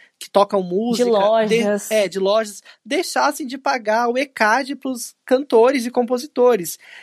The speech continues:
Speaker 1: E, assim, colocaram na surdina dentro de uma
Speaker 2: Uhum.
Speaker 1: medida provisória, e isso que vai desfavorecer muito cantor e compositor. Não são os ricos, como mesmo a Anitta falou, são os cantores e compositores, compositores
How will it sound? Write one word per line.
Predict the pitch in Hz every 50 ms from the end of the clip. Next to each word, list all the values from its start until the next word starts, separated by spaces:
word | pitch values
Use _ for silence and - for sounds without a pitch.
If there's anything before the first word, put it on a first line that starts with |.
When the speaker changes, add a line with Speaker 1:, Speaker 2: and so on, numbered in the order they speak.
| - _ _ _
Speaker 1:
E, | - 277 285 302 302 466 466 - -
assim, | 320 320 311 - -
colocaram | - - 311 320 320 - 330 320 339 370
na | 359 302
surdina | - - 330 320 247 196 190 190 226 262 285 294 262
dentro | 208 233 240 240 -
de | 196 202
uma | - 214 214 196 208 208 202 190 185
Speaker 2:
Uhum. | 185 175
Speaker 1:
medida | 170 170 180 214 214 202
provisória, | - 214 196 185 175 185 196 214 220 214
e | 208 214
isso | 240 240 - 285
que | - - 247
vai | 220 233 254
desfavorecer | 254 - - 262 233 214 247 240 233 - - 254 254
muito | 254 254 254 247 254 262 269 302 320 - - 339
cantor | - - 269 294 - 247 226 233
e |
compositor. | - 233 220 185 208 202 185 185 - - 220 240 247 - - - - - _ -
Não | 370 466 508
são | - - 466 494 508 523
os | 427 -
ricos, | - 226 202 - - 180 160 -
como | - - 240 240
mesmo | 226 220 233 247 226 226
a | 214
Anitta | 202 202 196 - -
falou, | - 190 175 175 180
são | - 262 269 302
os | 330 -
cantores | - 269 220 247 247 247
e | 240
compositores, | 247 214 - 220 208 - - 233 233 233 233 - - _ _ _
compositores | - 202 175 214 208 202 202 262 262 262